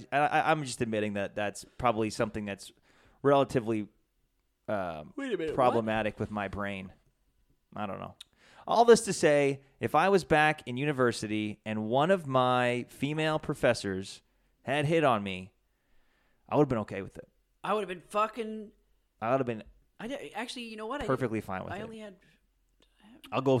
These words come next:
Speaker 1: I'll go farther. There was one teacher in high school that
Speaker 2: Oh,
Speaker 1: if she
Speaker 2: yeah.
Speaker 1: ever hit on me, maybe two,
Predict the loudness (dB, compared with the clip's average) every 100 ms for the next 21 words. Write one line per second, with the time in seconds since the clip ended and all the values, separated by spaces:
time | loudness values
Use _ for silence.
0 | 2 -2 -2 2 2 2 -2 -2 -2 -2
1 | -2 -2 -2 -8 -10 -6 -6 -4 -6 -6
2 | -4 -4 -6 -10 -8 -6 -6 -6 -6 -2
3 | 0 0 -2 -4 -4 -6 -10 -14 -20 _
4 | _ -8 -6 -8 -6 -6 -6